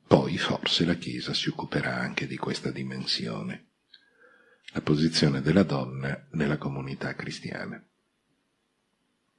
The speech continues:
Maria Maddalena è una di queste persone che Gesù ha designato come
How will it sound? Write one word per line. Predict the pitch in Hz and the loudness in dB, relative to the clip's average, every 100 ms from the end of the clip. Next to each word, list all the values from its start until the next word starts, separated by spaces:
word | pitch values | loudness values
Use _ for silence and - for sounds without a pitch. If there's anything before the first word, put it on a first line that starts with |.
| _ _ _ _ _ _ _ - - - _ _ | _ _ _ _ _ _ _ -20 -20 -20 _ _
Maria | - 113 95 | 12 12 12
Maddalena | 78 73 117 80 65 69 - - - - _ _ _ | 12 12 10 10 8 2 0 -2 -6 -20 _ _ _
è | 98 78 78 - - | 4 4 2 -4 10
una | 127 107 80 73 | 12 12 12 12
di | 76 | 4
queste | - 80 - | 4 6 4
persone | - 117 - - - - - - _ - - _ _ _ _ _ _ _ - | 6 6 6 2 0 -4 -8 -10 _ -20 -20 _ _ _ _ _ _ _ 4
che | - | 8
Gesù | 80 87 80 80 | 10 10 12 10
ha | 73 | 10
designato | 69 71 101 90 67 67 - - | 4 4 6 8 6 2 -2 -4
come | - 73 67 76 - - | 0 0 2 0 -2 -6